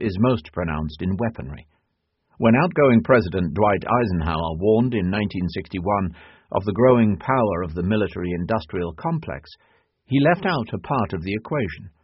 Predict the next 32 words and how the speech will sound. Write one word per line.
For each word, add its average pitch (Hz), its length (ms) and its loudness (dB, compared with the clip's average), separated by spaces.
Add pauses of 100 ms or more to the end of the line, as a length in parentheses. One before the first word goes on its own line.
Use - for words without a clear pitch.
(680)
He 117 140 0
should 208 240 2
have 214 100 4
alerted 120 420 4
his 85 160 -6
company 101 520 0
to 120 80 -2
the 104 100 -2
military-industrial 107 1120 0
scientific 104 920 -2 (120)
complex, 87 420 -4 (600)
because 120 340 4
today's 127 420 6
wars 107 380 4 (180)
are 101 100 -6
scientific 107 680 -2
productions. - 580 -6 (840)
The 117 100 0
world's 120 380 6
military 120 440 0
forces 92 520 -2
initiate, 110 580 0 (180)
fund, 120 380 2
and 127 320 0 (140)
steer 98 320 -2 (340)
a 104 100 0
large 127 400 0
part 85 420 -2
of 82 120 -8
humanity's 117 760 0
scientific 123 680 -4
research 98 500 -4